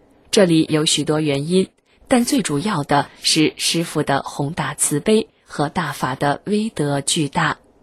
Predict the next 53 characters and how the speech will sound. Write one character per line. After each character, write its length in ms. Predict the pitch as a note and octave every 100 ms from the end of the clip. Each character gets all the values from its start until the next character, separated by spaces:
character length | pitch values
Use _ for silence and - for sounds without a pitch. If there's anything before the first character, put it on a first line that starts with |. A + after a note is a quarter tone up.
| _ _ _ _ _ _ _
师 200 | - A3+
父 120 | A3
在 160 | F#3+ E3+
短 220 | D#3 D#3+
短 200 | F3 C#3+
七 200 | D3 G3
年 180 | F3+ C#3+
时 220 | D#3+ C#3+
间 260 | C3+ D#3+ D3+
就 160 | - F3
把 160 | C#3+
所 240 | C#3 D#3 F3
有 180 | G3 C#3
大 180 | D3
法 200 | C#3 C#3+
弟 180 | C3+ D#3+
子 300 | D3+ - C#3+
推 180 | - E3
到 200 | D3+ C#3+
最 200 | - D#3
高 220 | - F3+
位， 320 | F#3 F#3 - _ _ -
去 240 | - F#3+
救 320 | - - F#3+
度 160 | D3 D3
众 260 | - D3 C3+
生， 300 | - F3 F#3+ _
履 280 | _ E3+ C#3+
行 340 | C3+ - C#3 G3+
誓 240 | - D3
约。 320 | C#3 D#3 D#3 - _ _ _ _ _ _ _ _ _ _ _
今 160 | - F#3+
天 320 | - F3 E3
很 240 | - E3
多 120 | F#3 A3+
大 140 | F3
法 160 | D#3 D3
学 220 | - D#3
员 260 | D#3 C#3+
不 160 | D#3+ E3
能 180 | D3+ D3
像 280 | D#3+ D3 D3
吕 100 | C#3+
洞 160 | D3+
宾 220 | D#3 E3+
等 200 | F3 D3
古 160 | D3 D3
代 160 | D3+ D3
修 220 | - F3
炼 200 | E3 D3
者 180 | D#3 D3
那 160 | D3+
样 240 | D#3 D3+